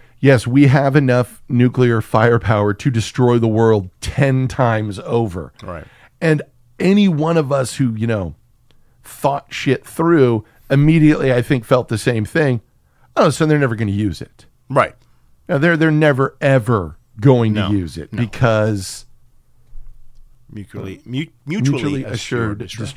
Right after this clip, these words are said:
Speaker 1: destruction.
Speaker 2: Not good.
Speaker 1: Nice story. Totally destruction.
Speaker 2: Exactly.
Speaker 1: God.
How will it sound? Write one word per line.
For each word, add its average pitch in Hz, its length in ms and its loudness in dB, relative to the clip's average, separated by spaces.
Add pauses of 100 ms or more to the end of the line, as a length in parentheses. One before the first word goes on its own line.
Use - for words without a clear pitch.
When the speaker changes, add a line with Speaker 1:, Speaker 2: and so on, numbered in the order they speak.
Speaker 1:
destruction. - 300 -8
Speaker 2:
Not 160 160 -4
good. 202 200 -8
Speaker 1:
Nice 180 220 -2
story. 156 580 -2 (220)
Totally 226 480 4
destruction. 131 720 -6 (2000)
Speaker 2:
Exactly. 80 420 -16 (1300)
Speaker 1:
God. - 360 -10